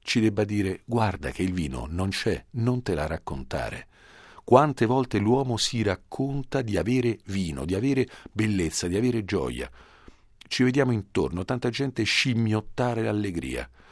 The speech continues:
fare finta di avere gioia. Invece c'è gioia e c'è invece, mm, ebbrezza disordinata,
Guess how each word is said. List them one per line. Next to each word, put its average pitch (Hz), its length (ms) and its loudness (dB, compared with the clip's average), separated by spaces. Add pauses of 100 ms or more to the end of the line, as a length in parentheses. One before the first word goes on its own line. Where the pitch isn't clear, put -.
(160)
fare 104 300 0
finta 95 640 -2
di 71 100 -4
avere 71 300 -2
gioia. 65 340 -6
Invece 104 420 -4 (280)
c'è - 280 -2
gioia 143 600 0 (400)
e 104 140 0
c'è - 240 -2
invece, 101 640 0 (300)
mm, 92 300 -6 (960)
ebbrezza 104 720 0
disordinata, 90 1040 -2